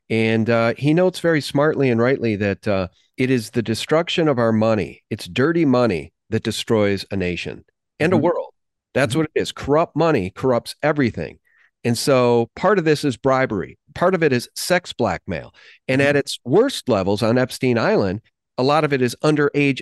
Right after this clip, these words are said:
Speaker 1: sex blackmail. But that is the model. That is the honeypot. And I think it does go on in Washington, D C with all these orgies.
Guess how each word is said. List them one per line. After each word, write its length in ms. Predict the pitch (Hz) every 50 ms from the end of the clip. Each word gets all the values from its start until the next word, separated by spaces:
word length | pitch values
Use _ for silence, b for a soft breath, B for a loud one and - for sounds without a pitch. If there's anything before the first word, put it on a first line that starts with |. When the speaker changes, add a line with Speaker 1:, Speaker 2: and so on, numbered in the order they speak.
| -
Speaker 1:
sex 500 | - - - 208 190 - - - - - - _ _ -
blackmail. 560 | 101 95 85 78 - 92 90 73 65 67 - _ _ _ _ _ _ -
But 100 | 127 120 -
that 200 | 135 143 156 170
is 180 | 175 156 -
the 80 | - 147
model. 380 | 151 160 165 170 - 82 69
That 240 | - 113 127 139 147
is 180 | 151 147 135 -
the 120 | - 123
honeypot. 560 | 123 143 147 160 151 127 131 113 92 87 90
And 80 | - 110
I 60 | 110
think 200 | 110 - 147 -
it 100 | 143 120
does 240 | - 139 151 165 156
go 160 | - 147 123
on 160 | 113 107 104
in 100 | 101 98
Washington, 520 | 101 98 101 104 - - 110 98 - 104 98
D 180 | 92 101 98
C 160 | 90 - 113 110
with 120 | 104 110
all 140 | 117 117 123
these 200 | 131 127 113 -
orgies. 520 | - 139 160 202 190 131 104 80 71 -